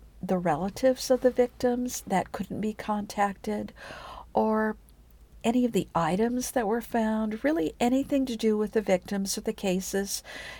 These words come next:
you can call the tips hotline in Kansas City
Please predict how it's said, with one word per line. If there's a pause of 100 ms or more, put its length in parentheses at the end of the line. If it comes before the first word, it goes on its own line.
(100)
you
can
call
the
tips
hotline
in
Kansas
City